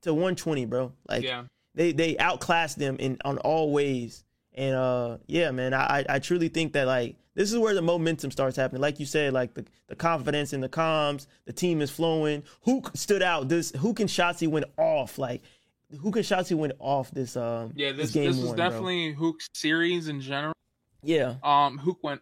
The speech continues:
Speaker 2: off, completely off. This is like,
Speaker 1: Yeah.
Speaker 2: I mean, he had to do one, good in one series or else they were gonna, like, shame him and say, "La Pred, the
Speaker 1: Yeah.
Speaker 2: Optic Pred."
Speaker 1: Yep, yep, yep.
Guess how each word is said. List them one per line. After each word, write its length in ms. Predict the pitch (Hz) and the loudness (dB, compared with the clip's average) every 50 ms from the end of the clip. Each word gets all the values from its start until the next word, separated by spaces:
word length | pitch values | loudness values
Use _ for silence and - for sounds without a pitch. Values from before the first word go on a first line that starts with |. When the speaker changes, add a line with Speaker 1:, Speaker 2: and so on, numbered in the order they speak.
| _ - - | _ 0 4
Speaker 2:
off, 320 | 151 165 170 175 - - | 6 6 6 6 2 -4
completely 480 | - 151 139 - 180 180 160 160 160 143 | -10 -8 0 6 6 6 8 6 6 6
off. 320 | 139 156 156 151 151 - | 6 8 8 6 6 4
This 180 | - 151 - 151 | 0 -6 -4 -4
is 120 | 143 135 | 0 2
like, 280 | 143 135 127 120 - - _ - | 2 2 2 0 -4 -12 _ -6
Speaker 1:
Yeah. 320 | - 175 170 139 131 123 135 - _ _ _ _ - | 0 0 2 2 0 -2 -6 -10 _ _ _ _ 6
Speaker 2:
I 60 | 160 | 8
mean, 140 | 170 180 180 | 10 10 10
he 100 | 185 190 | 12 12
had 180 | 202 202 208 185 | 12 12 12 12
to 80 | 190 | 10
do 200 | 175 170 190 196 | 8 8 6 6
one, 260 | 180 160 156 165 165 - 165 165 | 6 6 6 6 4 4 4 8
good 200 | 170 185 190 180 | 8 10 10 10
in 160 | 165 151 151 | 6 6 6
one 180 | 165 175 180 | 4 4 4
series 340 | 175 - - 180 180 175 170 | 6 8 10 12 12 12 10
or 140 | 165 160 160 | 8 6 6
else 180 | 165 165 156 - | 4 4 2 2
they 100 | 165 165 | 4 4
were 100 | 160 156 | 4 4
gonna, 180 | 151 147 143 139 | 2 0 0 0
like, 220 | 139 135 139 139 _ _ _ - | 0 0 -2 -4 _ _ _ -8
shame 380 | - - - 175 175 180 180 180 | -4 0 2 4 4 6 6 4
him 220 | 180 180 180 170 | 4 2 2 2
and 160 | 160 151 151 | 0 -4 -4
say, 220 | - - 165 151 151 | -2 0 2 2 2
"La 140 | 147 143 | 2 0
Pred, 440 | 131 - - 175 165 165 160 160 156 | -2 0 4 6 6 6 6 4 4
the 60 | 165 | 4
Speaker 1:
Yeah. 160 | 180 170 156 - | 4 4 6 8
Speaker 2:
Optic 340 | 160 160 - - 160 - | 6 6 6 2 -8 -6
Pred." 360 | - - 175 165 165 165 165 151 | 0 2 4 6 6 6 4 4
Speaker 1:
Yep, 120 | 139 123 | 2 0
yep, 220 | 143 143 143 127 | 0 0 0 0
yep. 260 | 135 139 139 139 135 | 0 0 0 0 -2